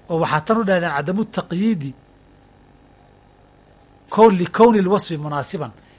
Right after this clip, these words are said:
Indamma ila al-amri munaasabatu lwasfi waa ku darmaday. Annagana waxaan diidaneen waxay ahayd mujarradu tansiiska amrun bilqiyaasi maaha. Idinka laftiinnu markaa sidan dhahdeen waad nagu raacdeen.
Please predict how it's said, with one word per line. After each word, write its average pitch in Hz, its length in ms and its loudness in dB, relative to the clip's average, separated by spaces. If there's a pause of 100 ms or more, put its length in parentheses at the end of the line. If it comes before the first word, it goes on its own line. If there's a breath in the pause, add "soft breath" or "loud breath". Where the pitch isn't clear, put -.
(400 soft breath)
Indamma 190 680 0
ila 180 220 -4
al-amri 208 580 -2
munaasabatu 175 640 -2
lwasfi 185 240 0
waa 156 80 -2
ku 139 60 -10
darmaday. 139 360 -6 (720)
Annagana 233 260 2
waxaan 214 260 -2
diidaneen 180 400 -4
waxay 240 220 -2
ahayd 139 240 -4 (640 loud breath)
mujarradu 180 600 0 (120)
tansiiska 156 720 -6 (320)
amrun 190 280 -2
bilqiyaasi 147 460 -8
maaha. 123 240 -14 (840 soft breath)
Idinka 226 240 4
laftiinnu 214 440 0
markaa 208 260 -2
sidan 214 280 -4
dhahdeen 202 260 -2
waad 208 160 2
nagu 269 140 -2
raacdeen. 151 360 0